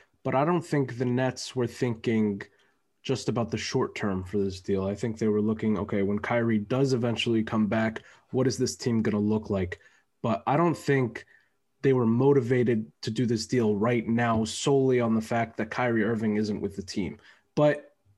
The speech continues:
it is something to mention. It is an issue. It's a distraction for the team right now. But I don't know. I, I, I just don't see the Nets making a deal of this magnitude with Kyrie Irving as the,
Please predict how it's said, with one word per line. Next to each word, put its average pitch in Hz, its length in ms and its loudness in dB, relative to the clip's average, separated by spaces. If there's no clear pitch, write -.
it 147 140 2
is 156 240 4
something 143 440 2
to 123 60 2
mention. 135 480 2
It 120 140 2
is 127 160 2
an 117 160 0
issue. 160 520 4
It's 113 120 -6
a 127 60 0
distraction 135 540 0
for 131 120 2
the 123 80 2
team 120 280 0
right 117 160 0
now. 117 400 0
But 143 220 2
I 143 100 4
don't 151 160 4
know. 120 360 2
I, 131 120 2
I, 143 260 0
I 156 40 4
just 160 200 0
don't 180 260 4
see 147 560 4
the 139 80 0
Nets 139 360 4
making 135 500 2
a 131 80 -2
deal 135 320 2
of 117 140 0
this 127 220 -2
magnitude 123 800 0
with 117 260 -2
Kyrie 123 480 0
Irving 117 400 0
as 110 200 -2
the, 110 320 0